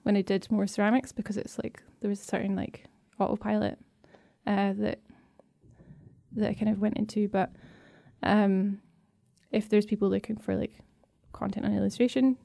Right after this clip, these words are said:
there's a great podcast called Make It Then Tell Everyone, um, where there's illustrators talking about their processes. Um, and I don't know,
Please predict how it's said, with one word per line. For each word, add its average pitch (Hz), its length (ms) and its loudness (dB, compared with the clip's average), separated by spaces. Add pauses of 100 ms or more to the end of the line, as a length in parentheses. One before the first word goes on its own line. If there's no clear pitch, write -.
there's - 460 -4 (160)
a - 20 -2
great - 220 -8 (140)
podcast - 420 -6
called - 160 -2
Make 202 240 -2
It 214 80 -2
Then 208 140 -2
Tell 208 140 -2
Everyone, 214 440 2 (1120)
um, 214 400 2
where 202 160 4
there's 196 320 -2 (100)
illustrators - 380 -2
talking 208 220 -4
about - 160 -2
their - 80 -4
processes. 220 720 -4 (1040)
Um, 220 640 4 (1700)
and 254 520 8 (420)
I 277 40 4
don't 277 140 6
know, 226 240 8